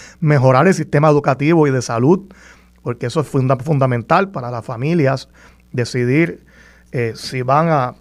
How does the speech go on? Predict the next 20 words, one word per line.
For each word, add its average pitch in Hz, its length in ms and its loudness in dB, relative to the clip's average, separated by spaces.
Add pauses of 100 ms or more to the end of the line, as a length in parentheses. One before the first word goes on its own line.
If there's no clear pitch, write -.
(120)
a 113 100 -12
quedarse 131 460 -2
vi-, 135 160 0
viviendo 139 360 -2
en 139 80 -2
Puerto 139 320 -6
Rico 139 240 -4
o 175 40 2
no. 143 240 -4 (760)
Y, 156 340 0 (500)
pues, 160 180 0
así, 165 280 2
de 180 80 4
esa 208 120 2
manera, 202 320 4
mejorando 151 380 0
la 180 80 2
calidad 165 360 2
de 175 120 2
vida, 147 400 0